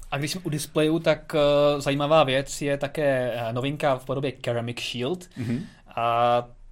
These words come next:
Speaker 1: Apple se kasá tím, že to bude konečně jako zvýšená ochrana displeje. Víme, že, že iPhony na tu, na ty ro-, rozbité displeje často trpí a, eh, žádný telefon není tak chráněn odolnými skly jako právě iPhony.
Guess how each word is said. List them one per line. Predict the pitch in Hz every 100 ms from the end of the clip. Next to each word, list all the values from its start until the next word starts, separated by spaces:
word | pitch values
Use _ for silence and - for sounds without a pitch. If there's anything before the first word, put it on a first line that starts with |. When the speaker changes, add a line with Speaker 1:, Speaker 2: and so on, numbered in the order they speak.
| - - -
Speaker 1:
Apple | 143 - 147
se | 139 143
kasá | 123 - 139 135
tím, | 135 135 131
že | 135
to | - 143 -
bude | 120 127
konečně | 135 131 131 - 135
jako | 131
zvýšená | 123 120 - 139 131
ochrana | - 135 131 131
displeje. | 127 - 127 123 131 131
Víme, | 127 127 131 131
že, | 139 127 127 127 127
že | 123 127 127
iPhony | - 131 131
na | 127
tu, | - 135 131
na | 123
ty | 123 131
ro-, | 117 123 131
rozbité | 135 131 131
displeje | 135 127 143 135
často | 131 -
trpí | - 131 131 143 - - - - - - -
a, | 120 123 127 123 - 127 123
eh, | 120
žádný | 123 123 131 135
telefon | 127 123 127 - 127
není | 123 127
tak | 127 -
chráněn | - 123 123 127
odolnými | 123 120 127 131
skly | - 127 123
jako | 135 123
právě | 131 123 120 127
iPhony. | 123 131 120 123